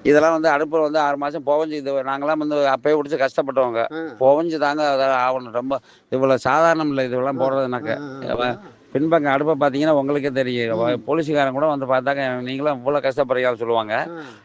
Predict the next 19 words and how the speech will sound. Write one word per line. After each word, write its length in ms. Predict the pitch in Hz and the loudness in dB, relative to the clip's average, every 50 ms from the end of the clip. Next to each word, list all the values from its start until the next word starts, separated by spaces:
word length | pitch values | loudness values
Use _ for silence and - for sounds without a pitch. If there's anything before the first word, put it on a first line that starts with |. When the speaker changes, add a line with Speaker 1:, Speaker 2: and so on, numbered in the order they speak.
| _ _ | _ _
Speaker 1:
அத்தனை 340 | 90 104 113 113 151 143 131 | -6 -4 -2 0 0 0 2
கஷ்டமும் 420 | 127 139 131 - 156 156 151 143 | 0 0 0 0 0 2 2 2
இருக்குது 240 | 131 120 123 120 123 | 2 0 0 -2 0
உள்ள. 280 | 117 117 120 120 - | 0 0 0 0 0
இத்தனை 300 | 104 104 101 127 131 135 | 0 -2 -2 -2 -2 0
கஷ்டம் 300 | 120 127 131 120 156 147 | 0 0 0 0 0 0
பட்டா 260 | 147 139 120 135 131 127 | 0 2 4 4 4 4
தான் 220 | 117 143 165 160 | 4 2 0 0
இந்த 240 | 147 127 123 127 123 | 0 0 0 0 0
மாதிரி 260 | 123 123 127 123 120 | 2 2 0 0 0
தொழிலெல்லாம் 380 | - 131 135 139 135 135 143 135 | 0 0 0 0 0 0 2 2
நடத்த 260 | 123 123 123 127 131 | 0 2 2 2 2
முடியும். 280 | 123 117 113 110 107 - - | 0 0 -2 -4 -6 -6 -8
Speaker 2:
ம். 440 | 170 175 170 156 135 110 107 - 147 | -6 -6 -4 -4 -6 -6 -4 0 2
Speaker 1:
படிக்கிற 340 | 156 160 175 156 190 180 170 147 | 2 2 2 2 2 2 2 2
பிள்ளைங்களாம் 280 | 151 156 151 156 160 | 0 0 2 2 2
வந்து 180 | 156 147 151 156 | 2 0 0 -2
இந்த 120 | 151 139 | -4 -4
தொழிலுக்கு 880 | 120 131 139 139 143 135 131 127 135 131 127 123 120 117 117 113 113 110 | -2 -2 -2 -2 -2 -2 -2 0 0 2 2 2 0 0 -2 -2 -4 -6